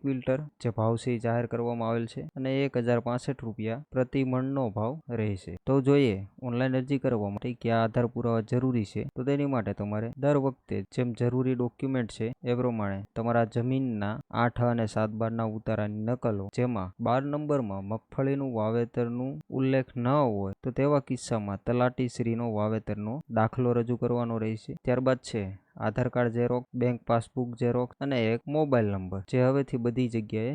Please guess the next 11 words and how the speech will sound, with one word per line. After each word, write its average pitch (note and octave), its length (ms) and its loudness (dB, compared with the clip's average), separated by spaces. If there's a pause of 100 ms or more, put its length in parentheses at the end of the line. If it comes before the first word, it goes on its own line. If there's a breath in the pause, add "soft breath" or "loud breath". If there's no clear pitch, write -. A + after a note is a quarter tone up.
(140)
જરૂરી C3 440 2
છે, A#2 140 -2
એ B2 100 -6
તમને A#2 340 -2
પણ A#2+ 260 -4
ખબર G2+ 400 -4
છે. G2+ 140 -10 (220)
ત્યારબાદ C#3 460 4
છે - 120 2 (260)
ઓનલાઈન B2+ 420 0
અરજી B2 240 0